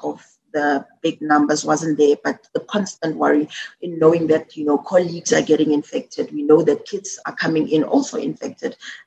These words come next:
uh, that was the constant worry and pressure that was there.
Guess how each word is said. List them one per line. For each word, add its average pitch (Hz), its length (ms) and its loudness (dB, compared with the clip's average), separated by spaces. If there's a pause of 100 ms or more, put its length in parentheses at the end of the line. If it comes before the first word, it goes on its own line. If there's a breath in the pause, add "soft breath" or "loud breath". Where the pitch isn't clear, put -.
uh, 151 260 -4
that 151 140 -2
was 151 220 0
the - 80 -14
constant 156 760 -6
worry 147 320 2
and 135 160 -2
pressure - 460 -4
that - 180 -12
was - 160 -20
there. - 220 -20